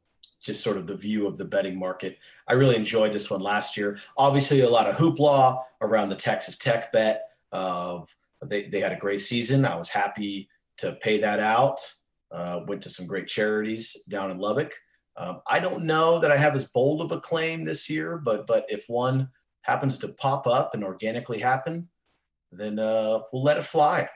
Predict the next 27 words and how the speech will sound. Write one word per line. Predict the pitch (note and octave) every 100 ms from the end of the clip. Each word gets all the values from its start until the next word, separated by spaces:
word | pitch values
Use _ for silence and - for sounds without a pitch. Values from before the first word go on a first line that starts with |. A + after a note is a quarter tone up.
| _
We'll | G2+ G2
just | G#2 -
see | B2
what | B2
happens. | B2 - E2 -
But | G2 F#2 - - -
I, | - B2+
I | A#2+
definitely | A#2 C3+ D3 B2+
have | B2+ B2+
some | G#2
takes. | - A#2+ B2+ A#2
I |
have | A2 A2
some, | - F#2+ E2+ _ _
some | - F#2 F2+
real | A#2 B2+
money | A#2 A#2 A#2 A#2+ B2 B2 -
that's | -
going | B2 A2 G#2
down | G#2+ G#2+ G#2+
on | F#2+
some | A2+
of | G2+
these | G2 F2+
win | A2+ A2
totals. | A2+ G#2+ G2+ G#2 -